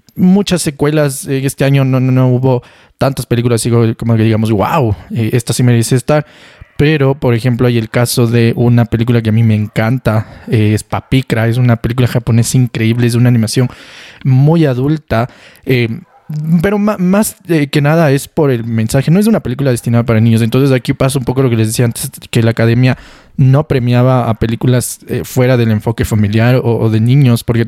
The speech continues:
había esta mentalidad de que las, la categoría de mejor película animada es para películas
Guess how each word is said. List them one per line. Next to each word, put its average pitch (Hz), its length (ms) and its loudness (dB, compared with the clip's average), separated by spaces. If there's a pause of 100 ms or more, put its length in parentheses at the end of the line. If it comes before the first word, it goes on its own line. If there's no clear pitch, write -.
(120)
había 113 220 0
esta - 160 -2
mentalidad 107 420 2
de 110 100 -2
que 120 140 -4 (500)
las, 120 340 0
la 117 420 2
categoría 123 380 0
de 147 80 0
mejor 139 240 -6
película 131 280 0
animada 127 280 -2
es 131 100 -2
para 110 220 -2
películas 127 500 -2